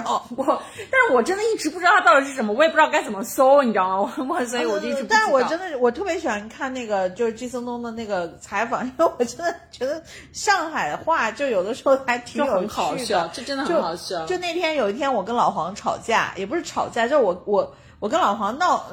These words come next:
Speaker 2: 就是说两句什么没说好，然后我就跟天总他们在说，我说，哎，我说他真的是，是，就是细的呀，怎么怎么样，然后天总就说，“啊，好鸡糟的一个男人。” <laughs> 然后我就说，“我说什么叫鸡糟？”他说，“我爸就很鸡糟。”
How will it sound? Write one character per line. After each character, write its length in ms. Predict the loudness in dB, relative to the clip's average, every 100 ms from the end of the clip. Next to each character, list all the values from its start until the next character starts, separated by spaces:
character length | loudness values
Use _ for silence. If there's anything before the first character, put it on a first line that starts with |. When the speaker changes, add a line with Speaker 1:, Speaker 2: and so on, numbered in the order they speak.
| -10
Speaker 2:
就 140 | -8
是 240 | -4 -2 -2
说 240 | 0 2
两 220 | 2 0 -4
句 60 |
什 100 | -4
么 80 | -4
没 180 | -2 -2
说 160 | 0
好， 200 | 2 2
然 120 | 0 0
后 60 |
我 40 | -2
就 100 | -4
跟 160 | -6
天 180 | 0 0
总 160 | 2 -4
他 100 | -6
们 120 | 0
在 120 | 0
说， 260 | 0 -2 -2
我 80 | 0
说， 200 | -2 -2 -6 -20 0
哎， 100 | 2
我 80 | 2
说 100 | 0
他 80 | 0 -2
真 160 | -4 -4
的 140 | -4 -6
是， 140 | -6
是， 260 | -8 -12 -14 -4
就 180 | 0 2
是 180 | 2 0 -6 -14
细 480 | -8 -8 -8 -8 2
的 120 | 4
呀， 240 | 4 4 0
怎 120 | -2
么 120 | -6
怎 80 | -6
么 80 | -4
样， 160 | -2
然 100 | -2
后 80 | -2
天 140 | -4 -4
总 160 | -6
就 80 | -6
说 140 | -6 -4
，“啊， 260 | -4 -6 -12 -20 -20 -18
好 160 | -6 -4
鸡 200 | -4 -8
糟 220 | 0 2
的 100 | 4
一 80 | 4
个 60 | 2
男 240 | -4 -6
人。” 160 | -4 -2 -4
<laughs> 60 | 2
然 120 | 2 6
后 120 | 4 4 2
我 100 | 0 0
就 140 | -2
说 220 | 0 0 2
，“我 100 | -2
说 80 | -6 -10 -12
什 80 |
么 100 | -10 -4
叫 180 | -2 -2
鸡 320 | -4 -12 -8
糟？” 400 | 2 4 4 0 -16
他 140 | -10 -6
说 300 | 0 0 -2 -8 -20 _ _
，“我 120 | -6 0
爸 240 | 2 2
就 100 | 2
很 220 | -4 -8
鸡 180 | -12 -12
糟。” 140 | 0